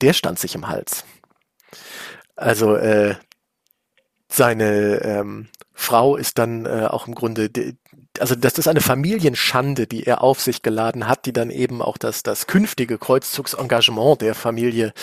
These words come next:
äh, Blois, äh, dann eben bestimmt. Also das ist dann wirklich, ähm, ein Problem, ähm, davon ge-, gelaufen zu sein im Grunde, wo, wo doch völlig klar war, dass dieser, äh,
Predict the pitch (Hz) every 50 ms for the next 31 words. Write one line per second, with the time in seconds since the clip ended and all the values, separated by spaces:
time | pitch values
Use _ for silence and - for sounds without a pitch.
0 | - - - - - - - - - - 139 123 117 113 113 110 110 113 107 113
1 | 107 110 123 123 - - - - - - - - _ - 139 117 113 110 113 -
2 | 120 113 - 110 107 - 113 - - - - - 127 110 98 87 - - - -
3 | 107 104 107 110 104 107 104 - - - - 92 87 - - 120 110 101 117 113
4 | - - 117 104 - - - - - 110 107 104 101 101 98 104 101 95 - -
5 | - - - _ _ - - - - _ - - 117 - - 135 135 131 - -
6 | - 135 127 113 123 123 135 139 131 104 85 76 76 - - _ _ _ _ _
7 | _ _ _ _ _ _ _ - - 113 104 98 101 101 98 95 _ _ _ -
8 | - 110 107 - - 127 123 120 120 - - - 143 - 113 104 107 107 - -
9 | 113 - - 123 113 - 98 95 95 98 107 104 101 - 110 107 98 101 101 104
10 | 98 95 107 113 - - 123 120 104 - - - 135 104 - - - - 120 -
11 | 156 156 113 101 98 90 107 107 104 - - - 104 110 104 98 101 98 - 101
12 | 101 98 98 101